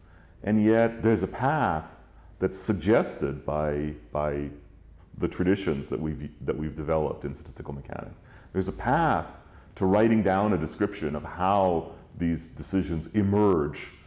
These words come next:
from interactions among the judges that seems natural from the physics point of view and turns out to really work in the sense that, that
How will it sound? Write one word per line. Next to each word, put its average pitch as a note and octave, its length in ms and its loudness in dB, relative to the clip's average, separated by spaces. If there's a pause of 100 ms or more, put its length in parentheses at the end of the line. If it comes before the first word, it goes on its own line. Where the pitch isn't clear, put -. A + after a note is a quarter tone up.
(160)
from F2+ 220 0
interactions F2 720 -2
among D2+ 280 -4
the D#2+ 80 -2
judges F2 560 0 (560)
that G2+ 600 2 (500)
seems C3+ 400 2
natural A2 520 2
from E2 140 -4
the E2 40 -2
physics C3+ 240 -2
point D#2+ 220 -2
of C#2+ 60 -4
view D2+ 360 -2 (260)
and A#2 140 2
turns D3+ 160 4
out C#3 140 4
to A2+ 80 2
really A#2 240 6
work G2 680 4 (280)
in G#2+ 140 6
the G2 60 4
sense G2+ 300 2
that, - 500 0
that G2 160 4